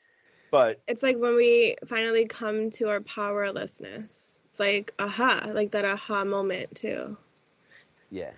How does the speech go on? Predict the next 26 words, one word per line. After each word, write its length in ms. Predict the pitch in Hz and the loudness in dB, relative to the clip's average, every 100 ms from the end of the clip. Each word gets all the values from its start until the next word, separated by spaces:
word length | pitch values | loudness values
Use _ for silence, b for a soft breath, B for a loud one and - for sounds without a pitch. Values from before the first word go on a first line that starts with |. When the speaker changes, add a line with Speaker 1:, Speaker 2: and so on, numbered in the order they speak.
| _ | _
Speaker 2:
Recovery, 500 | - 220 202 190 185 | -8 -6 -2 0 0
when 140 | 190 | 0
you're 100 | 185 | -2
like, 120 | 185 - | 0 0
Speaker 1:
Oh. 140 | 220 | 0
Speaker 2:
"Oh 40 | - - | -4 -4
shit, 360 | 254 220 - | 2 4 4
like 220 | 208 196 - | 0 0 -2
I 680 | 190 196 196 190 190 190 - - _ - - | 0 2 2 2 2 0 -6 -18 _ -20 -14
have 180 | - 202 | -2 4
other 220 | 220 269 | 6 6
problems, 840 | - - 214 196 196 196 202 208 - | 4 -2 -2 0 0 -2 -4 -8 -8
not 160 | 208 - | -8 0
just 300 | 247 - - | 0 0 0
the 160 | 214 - _ | 0 0 _
drinking 340 | 226 214 214 202 | 0 2 2 2
and 80 | 196 | 0
the 60 | |
drugs." 560 | 196 196 190 - - 220 269 | 0 0 -2 -6 -10 0 2
<laughs> 380 | - - - 160 | 0 -6 -6 -4
Speaker 1:
Did 160 | 147 | 2
you? 220 | 156 190 - | 4 4 2
<clears throat> 40 | |
Speaker 2:
All 340 | 226 233 185 147 - | 6 6 6 0 -4
underlying 800 | 247 240 247 240 233 233 220 214 | 2 6 6 6 4 4 2 0
stuff. 580 | - - 247 226 - | -8 -12 -10 -12 -16